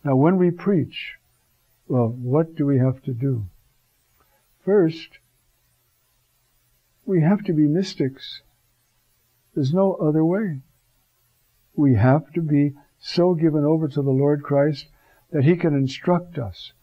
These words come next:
so that we grasp and really grasp what's going on, and then say it in a way that is winsome, beautiful,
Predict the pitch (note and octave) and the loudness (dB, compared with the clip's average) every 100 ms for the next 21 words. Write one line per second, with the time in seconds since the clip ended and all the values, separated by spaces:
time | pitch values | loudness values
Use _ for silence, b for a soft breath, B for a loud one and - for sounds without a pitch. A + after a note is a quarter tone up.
0 | _ _ _ - D#3+ D3 D#3 C#3 C3+ C3 | _ _ _ -2 2 4 2 2 0 0
1 | C#3+ F#3+ F3+ C#3 A2 - D3 C#3 F3+ B3 | 4 6 4 2 -2 -4 -2 2 4 4
2 | F#3+ C#3+ A#2 G#2+ - D#3 D3 - D3+ D3 | 2 0 -6 -8 -10 -4 -4 -2 0 0
3 | C#3 A#2+ G#2+ A2+ _ _ _ _ _ _ | 0 -4 -8 -14 _ _ _ _ _ _
4 | _ C#3+ D3 D#3+ C#3+ - G3+ G3 C#3 D3 | _ -2 2 2 0 2 4 4 2 0
5 | C3 B2+ D3+ F3+ G3 - _ _ _ _ | 0 2 2 0 -2 -10 _ _ _ _
6 | _ - C#3 D#3 E3 A4+ A#4 _ _ _ | _ -6 2 2 2 -6 -20 _ _ _
7 | _ - E3+ C3+ C3+ A#3 B3 - E3 B2 | _ 0 2 2 2 4 2 0 -2 -2
8 | G#2 - _ - G3+ C4 E3+ - A#2 | -6 -16 _ -2 2 2 0 -4 -12